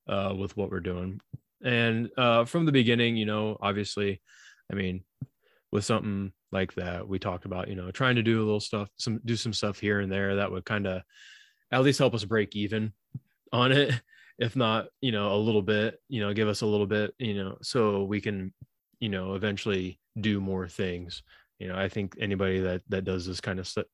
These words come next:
kind of thing, this is, that's kind of the goal, is to kind of make it a little more comfortable, a little more easier for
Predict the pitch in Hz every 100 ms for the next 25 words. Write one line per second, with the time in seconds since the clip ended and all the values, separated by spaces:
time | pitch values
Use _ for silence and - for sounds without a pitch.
0 | - 110 95 - 92 87 87 92 95 90
1 | 90 - - 101 - 110 90 87 90 92
2 | 90 92 _ - 127 _ _ 123 101 -
3 | 104 - 104 104 101 104 139 143 127 127
4 | 113 113 113 113 110 104 104 101 98 101
5 | 98 73 - - - - _ _ _ -
6 | - 113 104 98